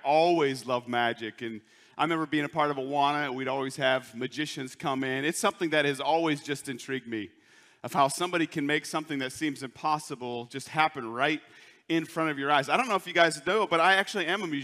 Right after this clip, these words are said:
a magician. How many of you like to see a magic trick this morning? <laughs> Three of you.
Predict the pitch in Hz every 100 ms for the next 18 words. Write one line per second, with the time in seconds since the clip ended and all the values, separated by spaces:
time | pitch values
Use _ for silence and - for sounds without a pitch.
0 | 120 _ - 135 127 131 135 131 117 147
1 | 180 165 165 165 165 170 156 147 180 -
2 | 147 127 127 127 117 98 90 _ _ _
3 | _ _ - - - - - - - -
4 | - - - 131 127 107 101